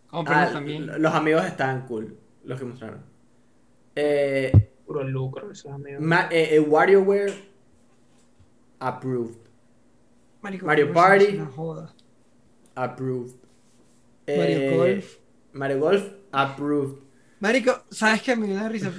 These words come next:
Speaker 1: Yo me estaba esperando un Mario, que, que creo que Mario Golf de sesenta y cuatro, ¿no? Creo que, creo que era
Speaker 2: Ujú.
Speaker 1: yo, no me acuerdo. Y eso es lo que yo me estaba más o menos, eh, como que mis expectaciones estaban como por ahí. Como que, ah, ok, es un juego de Mario,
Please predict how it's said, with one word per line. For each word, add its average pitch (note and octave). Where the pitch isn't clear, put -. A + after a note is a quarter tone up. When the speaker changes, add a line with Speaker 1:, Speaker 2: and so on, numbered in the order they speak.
Speaker 1:
Yo E3
me F3
estaba A3+
esperando E3
un F3+
Mario, G3
que, D#3+
que F3
creo G3
que G#3+
Mario F#3+
Golf D#3+
de G3+
sesenta -
y C#3+
cuatro, D#3+
¿no? F3+
Creo F3
que, G#3+
creo E3+
que G#3
era G3+
Speaker 2:
Ujú. F3
Speaker 1:
yo, D3+
no D3+
me E3
acuerdo. E3+
Y E3+
eso E3
es G3+
lo G#3+
que G3
yo E3
me D3+
estaba F#3
más F#3+
o F3+
menos, F3+
eh, E3+
como D#3
que C#3
mis D#3+
expectaciones D#3
estaban D#3+
como E3+
por D#3
ahí. C#3+
Como F#3
que, A3
ah, A3+
ok, -
es E3+
un F3
juego G#3
de G3
Mario, B3